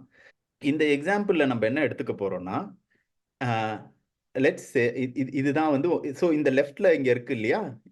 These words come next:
இந்த இடத்துல you can choose between different data. இப்ப நம்ம அந்த இடத்துல சூஸ் பண்ண டேட்டா இந்த டேட்டா, அதாவது ஆரஞ்சும் ப்ளூவும் ஒரு ரெண்டு செக்ஷனா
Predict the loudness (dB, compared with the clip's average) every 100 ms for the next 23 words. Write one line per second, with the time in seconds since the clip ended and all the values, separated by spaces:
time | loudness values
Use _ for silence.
0 | _ -2 2 4 2 0 0 0 -2 -8
1 | _ _ _ -4 -4 -2 -4 -4 -2 -2
2 | -2 -2 -2 2 0 0 -2 -6 -10 -6
3 | -4 0 0 0 -2 0 2 0 -4 -14
4 | -4 0 2 2 2 2 2 2 0 0
5 | -2 -2 0 2 4 4 2 2 0 2
6 | 2 0 -8 _ _ _ -6 0 4 4
7 | 2 0 -4 -10 -20 -18 -4 2 4 4
8 | 4 0 -2 -2 2 4 4 2 2 -4
9 | -12 -2 2 4 4 2 2 -2 -2 -4